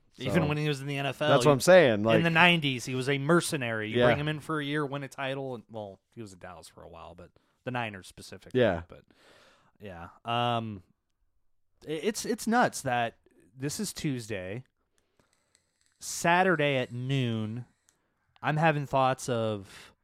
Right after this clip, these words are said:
Speaker 1: "This is amazing. I'm appreciating this. My team's in the college football playoff against an opponent they can beat, is very, that they're probably gonna beat."
Speaker 2: Mm-hmm.
Speaker 1: And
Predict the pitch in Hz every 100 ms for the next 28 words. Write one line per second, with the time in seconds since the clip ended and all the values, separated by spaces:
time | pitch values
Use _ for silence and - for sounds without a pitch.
0 | _ _ _ - 135 165 143 147 127 123
1 | 117 107 98 98 113 - _ _ _ _
2 | _ _ - 120 131 - 143 - 127 110
3 | 101 98 95 107 - - - 113 - 131
4 | 131 135 127 127 113 123 123 113 117 107
5 | 98 98 107 107 - 104 104 - 117 123
6 | 117 107 110 120 - 120 127 104 110 _
7 | 113 104 95 110 117 113 - 107 98 113
8 | - 139 156 107 98 90 85 92 107 _
9 | _ 107 98 101 104 _ _ _ _ 120
10 | 113 110 110 107 104